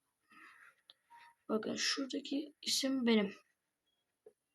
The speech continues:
Bakın şuradaki Muhammed falan. O benim gerçek ismim. Görünen ismim değil, gerçek ismim. Oradan ekleyebiliriz. Bakalım.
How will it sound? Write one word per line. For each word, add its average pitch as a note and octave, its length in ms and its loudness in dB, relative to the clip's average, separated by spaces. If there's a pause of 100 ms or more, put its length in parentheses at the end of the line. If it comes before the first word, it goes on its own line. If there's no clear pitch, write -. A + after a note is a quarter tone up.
(1400)
Bakın - 280 -8 (160)
şuradaki - 840 -6
Muhammed B3 1300 -10
falan. A#3+ 260 -2 (500)
O C#4+ 180 4
benim A#3 420 8
gerçek A3 360 6
ismim. - 320 -4
Görünen G3+ 320 4
ismim A3 280 0
değil, C4+ 120 -2
gerçek G3 300 -2
ismim. - 240 -10
Oradan A3+ 280 4
ekleyebiliriz. G#3 580 -4 (880)
Bakalım. - 260 -8